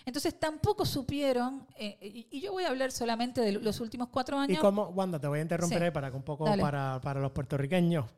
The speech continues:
Speaker 2: que nos escuchan, que, pues, aquí nunca se ha vivido eso, ¿cómo usualmente, cómo es que pasa eso que,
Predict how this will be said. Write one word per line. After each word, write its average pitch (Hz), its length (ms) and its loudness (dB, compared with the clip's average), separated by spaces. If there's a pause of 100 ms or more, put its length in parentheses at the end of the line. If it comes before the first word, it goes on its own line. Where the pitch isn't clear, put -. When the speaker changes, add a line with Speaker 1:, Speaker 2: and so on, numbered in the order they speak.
(160)
Speaker 2:
que 160 140 -4
nos 151 100 0
escuchan, 165 400 -2
que, 127 180 -2
pues, 123 220 -6
aquí 131 220 -4
nunca 147 280 -2
se 160 100 -2
ha 151 40 0
vivido 151 360 0
eso, 156 260 -6 (520)
¿cómo 220 340 6
usualmente, 220 520 0
cómo 185 180 -2
es 185 60 -4
que 202 140 -2
pasa 190 400 2
eso 185 260 -2
que, 147 360 -2